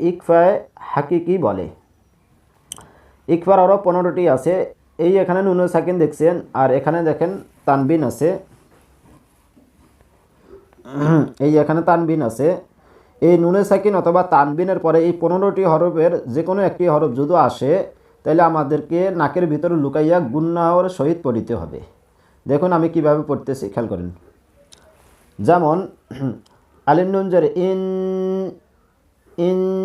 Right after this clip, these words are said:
এভাবে নাকের ভিতরে লুকাই পড়তে হবে। দেখেন নুনে সাকিনের পরে ইকফার হরফ কি হচ্ছে? কাব আছে। আলিম নুন জের ইন, কাম নুন পেশ কুং, এখানেও ইকফা আছে। এই নুনে সাকিনের পরে ইকফার হরফ তা আছে। এই যে দেখেন ইকফার হরফ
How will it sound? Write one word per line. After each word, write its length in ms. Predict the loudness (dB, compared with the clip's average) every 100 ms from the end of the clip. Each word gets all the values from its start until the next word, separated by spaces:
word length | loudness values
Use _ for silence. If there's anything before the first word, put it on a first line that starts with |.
| -4 -4 -2 -4 -6 -8 0
এভাবে 220 | 2 4 4
নাকের 200 | 2 2
ভিতরে 220 | 0 2 2
লুকাই 180 | 2 0 0
পড়তে 160 | 0 0
হবে। 120 | 2 4
দেখেন 200 | 4 2 0
নুনে 180 | 0 0 2
সাকিনের 300 | 0 0 0
পরে 120 | 2 2
ইকফার 220 | 2 2 4
হরফ 160 | 2 0
কি 60 | -2
হচ্ছে? 180 | -2 -4 0
কাব 160 | 2 0
আছে। 240 | -6 -10 -14 -16 _ _ _ _ _ _ _ _ _ -2
আলিম 200 | 0 2
নুন 100 | 0 2
জের 140 | 0 0 -2
ইন, 160 | -2 -4 -6 -6 -4 -4 -6 -6 0
কাম 120 | 0 0
নুন 120 | -4 -2
পেশ 140 | -4 -2 -4
কুং, 160 | -2 -2 -4 -4 -4 -6 -4 -2
এখানেও 300 | 0 0 -2 -4 -8 _ _ _ -4
ইকফা 280 | -4 2 2 2
আছে। 220 | 2 0 0 0 -2
এই 60 | -2 0
নুনে 160 | 0 0
সাকিনের 300 | 0 0 0
পরে 100 | 2 2
ইকফার 240 | 2 2 4
হরফ 200 | 4 0 -2 2
তা 100 | 4 4
আছে। 280 | 2 -4 -12 -12 -10
এই 60 | -6
যে 60 | -4 -2
দেখেন 220 | -2 -4 -6 -14 _ _ _ _ _ _ _ -10
ইকফার 280 | -6 -2 0
হরফ 160 | 0